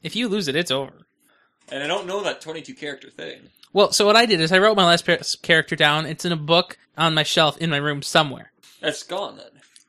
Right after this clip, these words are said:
Speaker 1: No, I still have the book, I think.
Speaker 2: You're gonna donate it. I know it. Unless it's something precious to you.
Speaker 1: I don't know if it is or
Speaker 2: Like
Speaker 1: not.
Speaker 2: the core.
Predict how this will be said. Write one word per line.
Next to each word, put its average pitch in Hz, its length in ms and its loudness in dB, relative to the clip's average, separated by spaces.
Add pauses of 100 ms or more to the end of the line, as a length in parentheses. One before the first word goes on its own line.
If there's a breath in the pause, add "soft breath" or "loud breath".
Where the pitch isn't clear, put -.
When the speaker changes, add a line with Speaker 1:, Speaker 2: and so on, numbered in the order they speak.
(220)
Speaker 1:
No, 247 200 4
I 196 60 8
still 226 180 2
have 208 200 4
the 170 80 -6
book, 160 360 2 (400 soft breath)
I 175 60 0
think. 175 220 2
Speaker 2:
You're 285 120 -2
gonna 196 180 0
donate 131 180 -6
it. - 180 -14 (380)
I 170 80 2
know 202 280 0
it. 131 160 -6 (720 loud breath)
Unless 180 240 -4
it's 151 80 -14
something 151 320 -10 (140)
precious 131 380 -10
to - 100 -20
you. 117 160 -16 (320)
Speaker 1:
I 311 40 -2
don't 381 100 4
know 392 100 8
if - 100 0
it 262 60 6
is 302 160 6
or 175 60 0
Speaker 2:
Like - 80 2
Speaker 1:
not. 139 180 4
Speaker 2:
the - 60 -6
core. - 260 -8